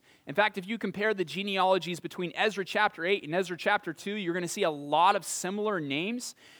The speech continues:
So a lot of these people who are coming back have been separated from the vast majority of their family for about eighty years.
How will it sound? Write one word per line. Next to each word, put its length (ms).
So 180
a 20
lot 320
of 60
these 160
people 380
who 120
are 100
coming 360
back 240
have 160
been 160
separated 720
from 140
the 80
vast 420
majority 500
of 80
their 140
family 560
for 180
about 400
eighty 220
years. 720